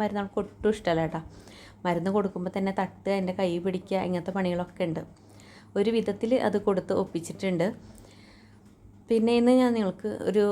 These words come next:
പ്രോഡക്റ്റ് പരിചയപ്പെടുത്തി തരാം. വളരെ യൂസ്ഫുൾ ആയിട്ടുള്ള ഒരു പ്രോഡക്റ്റാണ്. ഇത് പ്രൊമോഷനോ ഒന്നുമല്ല കേട്ടോ. നമ്മൾ യൂസ് ചെയ്യുന്ന ഒരു ക്രീമാണ്. യൂസ് ചെയ്യാന്ന് പറയുമ്പോൾ അത്രയും ഹെൽപ്പായിട്ടുള്ള ഒരു ക്രീമാണ് കേട്ടോ. നമ്മുടെ ഇച്ചുവിന് ഡ്രൈ സ്കിന്നാണ്. അപ്പോൾ അതുകൊണ്ട് തന്നെ അവൻ്റെ തൊടയുടെ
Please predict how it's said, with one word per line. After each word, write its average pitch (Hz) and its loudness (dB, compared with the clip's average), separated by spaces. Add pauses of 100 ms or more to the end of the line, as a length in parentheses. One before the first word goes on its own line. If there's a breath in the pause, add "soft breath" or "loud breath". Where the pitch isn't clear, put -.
(200)
പ്രോഡക്റ്റ് 165 -2
പരിചയപ്പെടുത്തി 165 0
തരാം. 185 0
വളരെ 233 0
യൂസ്ഫുൾ 190 0
ആയിട്ടുള്ള 170 -2
ഒരു 170 -2
പ്രോഡക്റ്റാണ്. 160 -4
ഇത് 214 2 (100)
പ്രൊമോഷനോ 220 2 (100)
ഒന്നുമല്ല 226 2
കേട്ടോ. 175 -2
നമ്മൾ 185 0 (140)
യൂസ് 196 0
ചെയ്യുന്ന 208 0
ഒരു 202 0
ക്രീമാണ്. 180 0 (160)
യൂസ് 190 -2
ചെയ്യാന്ന് 214 -2
പറയുമ്പോൾ 196 -2
അത്രയും - -2
ഹെൽപ്പായിട്ടുള്ള 196 0 (100)
ഒരു 190 -2
ക്രീമാണ് 170 -2
കേട്ടോ. 160 -4 (520 loud breath)
നമ്മുടെ 214 2
ഇച്ചുവിന് 202 0 (120)
ഡ്രൈ 190 2 (120)
സ്കിന്നാണ്. 185 0
അപ്പോൾ 190 -2
അതുകൊണ്ട് 180 -2
തന്നെ 196 0
അവൻ്റെ 190 0 (480 loud breath)
തൊടയുടെ 202 2